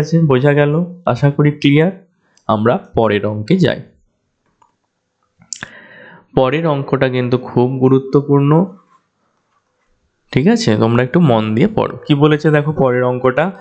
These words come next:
পাঁচ অঙ্কের কোন বৃহত্তম সংখ্যাকে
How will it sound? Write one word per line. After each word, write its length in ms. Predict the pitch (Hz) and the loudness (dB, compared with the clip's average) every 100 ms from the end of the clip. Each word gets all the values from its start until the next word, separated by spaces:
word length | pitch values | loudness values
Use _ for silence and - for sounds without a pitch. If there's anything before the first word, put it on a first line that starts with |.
| - - _ _ | -20 -20 _ _
পাঁচ 340 | 127 131 160 170 | 0 0 -2 -2
অঙ্কের 500 | 175 175 175 165 113 113 - - | 0 0 0 0 0 -2 -4 0
কোন 220 | 143 156 170 143 | 2 4 2 2
বৃহত্তম 640 | 123 127 139 139 - 147 151 151 - | 2 2 2 0 -4 -2 2 0 0
সংখ্যাকে 640 | 120 113 113 143 139 160 | 0 0 -2 -4 -2 -4